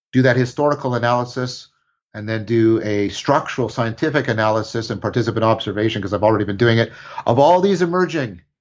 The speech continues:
authentic discourse communities, circling practices, and the empathy circling,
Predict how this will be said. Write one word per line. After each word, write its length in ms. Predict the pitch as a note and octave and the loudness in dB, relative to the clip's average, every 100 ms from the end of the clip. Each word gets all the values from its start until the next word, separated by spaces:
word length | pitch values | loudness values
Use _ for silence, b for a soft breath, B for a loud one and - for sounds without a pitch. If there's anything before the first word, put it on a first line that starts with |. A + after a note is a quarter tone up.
| _ | _
authentic 440 | A#2+ B2+ D3+ C#3 B2+ | -6 -4 -2 -2 -2
discourse 380 | D3 C#3 C3 - | -4 -2 -2 -2
communities, 560 | A#2+ A2+ G#2 G#2 G2 | -4 -4 -2 -4 -2
circling 420 | - D3+ C#3+ C#3 | -2 0 0 0
practices, 680 | B2+ C3 B2+ A2 - A2 G2 | 2 0 0 -6 -4 -4 -2
and 160 | G#2+ G#2 | -4 -4
the 160 | G#2+ | -2
empathy 380 | - C3+ C3+ C3 | -2 0 0 0
circling, 560 | A#2+ B2 A#2+ A2+ G#2+ | 2 0 2 2 0